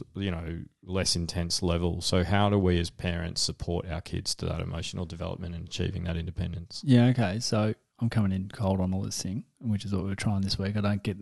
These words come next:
Speaker 2: I don't get the intro on the topic. So when do you, do you start talking to your kids about emotions, or do you start, and do you label them?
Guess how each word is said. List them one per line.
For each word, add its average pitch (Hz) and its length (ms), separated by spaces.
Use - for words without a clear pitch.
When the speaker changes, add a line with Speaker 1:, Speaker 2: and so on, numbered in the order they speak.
Speaker 2:
I 120 60
don't 117 140
get 110 100
the 107 80
intro 113 200
on 104 100
the 101 60
topic. 101 420
So 113 260
when 175 760
do 135 140
you, 113 520
do 123 80
you 117 60
start 113 320
talking 139 540
to 208 140
your 185 100
kids 165 420
about 170 360
emotions, 160 640
or 123 140
do 113 60
you 104 60
start, - 300
and 117 180
do 120 80
you 113 100
label 104 420
them? 254 260